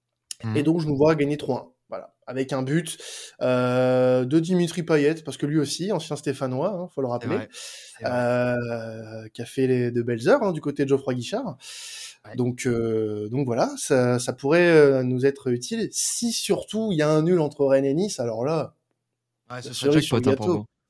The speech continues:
Speaker 1: vous. Ouais.
Speaker 2: Cerise sur le gâteau. Voilà.
Speaker 1: Ouais.
Speaker 2: Mais bon,
Speaker 1: C'est,
Speaker 2: on
Speaker 1: c'est
Speaker 2: prendra
Speaker 1: Rennes,
Speaker 2: pas.
Speaker 1: c'est, c'est, c'est Rennes qui reçoit Nice, hein, c'est ça ?
Speaker 2: Non,
Speaker 1: Non.
Speaker 2: Nice reçoit Rennes. Nice reçoit
Speaker 1: Ah
Speaker 2: Rennes.
Speaker 1: ouais, ouais, donc c'est déjà, ouais, déjà plus, ouais, ce, si Rennes
Speaker 2: Bah,
Speaker 1: recevait
Speaker 2: ça,
Speaker 1: Nice, bon là, euh,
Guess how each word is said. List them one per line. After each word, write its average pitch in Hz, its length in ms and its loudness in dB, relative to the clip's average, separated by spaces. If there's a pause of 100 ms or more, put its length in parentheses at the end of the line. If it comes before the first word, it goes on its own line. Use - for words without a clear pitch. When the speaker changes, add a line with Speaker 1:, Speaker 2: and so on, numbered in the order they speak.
(180)
Speaker 1:
vous. - 40 -10
Ouais. 110 80 -4
Speaker 2:
Cerise 175 240 6
sur 160 140 -2
le 139 60 -2
gâteau. 143 520 2 (240)
Voilà. 147 320 -2
Speaker 1:
Ouais. 107 60 -12 (760)
Speaker 2:
Mais 135 120 4
bon, 135 260 0
Speaker 1:
C'est, - 140 -8
Speaker 2:
on - 80 -20
Speaker 1:
c'est - 120 -4 (120)
Speaker 2:
prendra 156 240 6
Speaker 1:
Rennes, 143 80 -8
Speaker 2:
pas. 135 260 4
Speaker 1:
c'est, 107 60 -6 (140)
c'est, - 40 -16 (120)
c'est - 200 -6
Rennes 185 200 0
qui 185 120 -4
reçoit 175 260 -2
Nice, 196 220 -8
hein, 143 60 -6
c'est 135 140 -8
ça ? 175 200 -6
Speaker 2:
Non, 240 80 6
Speaker 1:
Non. 156 120 0
Speaker 2:
Nice 254 240 6
reçoit 202 280 2
Rennes. 131 300 2
Nice 185 180 -2
reçoit 165 300 -4
Speaker 1:
Ah 160 80 -2
Speaker 2:
Rennes. 151 140 -2 (180)
Speaker 1:
ouais, 123 80 -10
ouais, 127 100 -4
donc 117 160 -12
c'est 123 140 -14
déjà, 123 180 -6
ouais, 113 140 -8
déjà 107 160 -16
plus, 113 320 -18
ouais, 113 140 -16
ce, 120 120 -16
si 156 200 -8
Rennes 170 180 -2
Speaker 2:
Bah, 151 80 6
Speaker 1:
recevait 160 260 2
Speaker 2:
ça, - 60 2
Speaker 1:
Nice, 180 200 -8
bon 143 120 0
là, 160 220 0
euh, - 40 -6